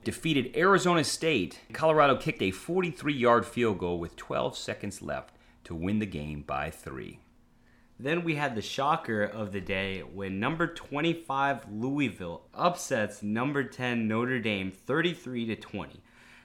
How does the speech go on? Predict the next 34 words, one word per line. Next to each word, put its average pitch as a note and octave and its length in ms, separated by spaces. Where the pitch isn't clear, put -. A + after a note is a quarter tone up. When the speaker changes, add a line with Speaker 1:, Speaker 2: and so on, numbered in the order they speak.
Speaker 2:
Jack C#3+ 360
Plummer, C#3 540
the G2 60
Q C3+ 300
B C3+ 140
for A#2+ 200
Louisville, G#2 480
had F#2+ 280
a E2+ 80
hundred C3+ 380
and A2+ 120
forty-five A2+ 680
yards G2+ 440
and E2+ 260
one F#2 320
touchdown. - 540
Jahar C#3+ 560
Jordan, B2+ 640
running C3 420
back G#2+ 260
for G#2+ 140
Louisville, G#2+ 540
had G2+ 260
twenty-one E3+ 580
carries, G#2 540
one G2+ 160
hundred C#3 340
and G2+ 200
forty-three B2+ 560
rushing A#2+ 380
yards, A#2 300
and F2+ 220
two A#2+ 480
rushing F#2+ 580